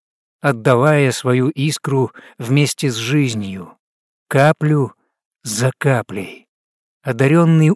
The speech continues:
умирал, но энергия отнятой искры была для нового носителя чужеродной. Она увеличивала его возможности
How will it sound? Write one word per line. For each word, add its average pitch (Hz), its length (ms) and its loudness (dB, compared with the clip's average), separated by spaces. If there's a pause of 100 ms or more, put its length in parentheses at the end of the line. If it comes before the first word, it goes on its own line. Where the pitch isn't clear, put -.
умирал, 143 720 2 (600)
но 139 220 4
энергия 131 720 0 (180)
отнятой 135 680 0 (100)
искры 117 600 -6 (340)
была 160 400 2
для 160 260 0
нового 160 460 2
носителя 151 680 0 (180)
чужеродной. 175 920 0 (540)
Она 160 240 2
увеличивала 180 680 0
его 131 240 2
возможности 127 840 -2